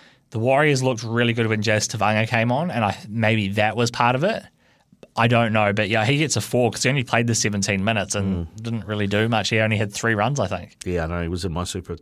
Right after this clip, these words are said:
Speaker 2: in my Supercoach team too. I made him a resi. I shouldn't have. I should have.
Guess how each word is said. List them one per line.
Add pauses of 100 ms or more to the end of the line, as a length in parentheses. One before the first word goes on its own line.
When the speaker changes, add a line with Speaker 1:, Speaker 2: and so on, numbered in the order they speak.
Speaker 2:
in
my
Supercoach
team
too. (260)
I
made
him
a
resi. (140)
I
shouldn't
have.
I
should
have.